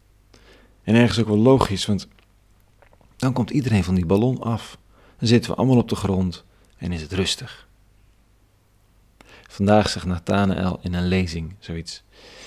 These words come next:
In die tijd ontmoette Filippus Nathanael en zei hem: "Degene die over Mozes, over wie Mozes in de wet geschreven heeft,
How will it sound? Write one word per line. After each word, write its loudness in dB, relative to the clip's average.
In 2
die 4
tijd 4
ontmoette 2
Filippus 0
Nathanael -4
en -10
zei 2
hem: -2
"Degene 0
die 2
over 2
Mozes, 0
over 2
wie 4
Mozes 4
in 0
de 0
wet -2
geschreven 0
heeft, -4